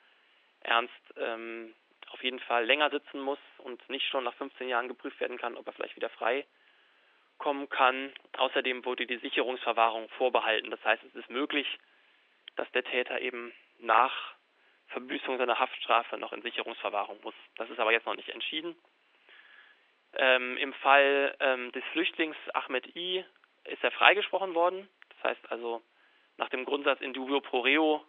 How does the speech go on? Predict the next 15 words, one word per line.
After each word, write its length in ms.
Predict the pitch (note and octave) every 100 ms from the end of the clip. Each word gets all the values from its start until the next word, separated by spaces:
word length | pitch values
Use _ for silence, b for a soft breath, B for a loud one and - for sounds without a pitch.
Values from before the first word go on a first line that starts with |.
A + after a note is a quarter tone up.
| -
hat 140 | B2+
das 100 | C3
Gericht 220 | - C3+ -
entschieden, 460 | - - C3 B2+
er 120 | B2+
ist 140 | B2+ -
dieser 140 | B2+
Tat 220 | B2 B2
nicht 160 | A#2+ B2+
überführt 520 | B2 - E3+ G#3 -
und 160 | - -
er 100 | -
ist 80 | -
freigesprochen 540 | D3 E3 - - D3+
worden. 240 | C#3 C#3+